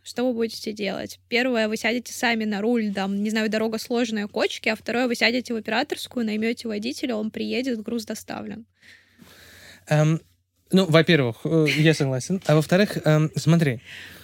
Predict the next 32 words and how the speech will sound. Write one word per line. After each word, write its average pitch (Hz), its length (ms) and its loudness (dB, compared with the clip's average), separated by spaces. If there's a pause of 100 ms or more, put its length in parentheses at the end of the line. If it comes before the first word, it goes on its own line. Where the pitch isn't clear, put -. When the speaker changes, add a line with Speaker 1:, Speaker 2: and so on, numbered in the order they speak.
(260)
Speaker 2:
е-, 160 260 4 (120)
э, 143 520 4 (140)
к 160 300 6
твоему 156 360 4
клиенту, 127 600 0
пусть 160 240 0
это - 120 -6
будет 123 200 0
средний 131 340 0
бизнес, - 540 -14 (460)
э, 139 320 2 (140)
подают 180 480 4
с-, - 440 -12
иск 220 380 4
на 160 240 6
пятьдесят 139 400 0
тысяч - 300 -2
рублей. 120 380 -8 (420)
Клиент 147 220 2
такой: 139 280 2
«Ну, 170 320 4
слушайте, - 520 -4 (360)
игра 147 240 2
не 139 100 0
стоит 139 280 0
свеч, 226 300 2
мы 139 80 -2
просто 160 260 -2
заплатим. 127 560 -4 (400)
Вот 196 300 4
тебе 160 520 2
оцифровка». 135 720 -4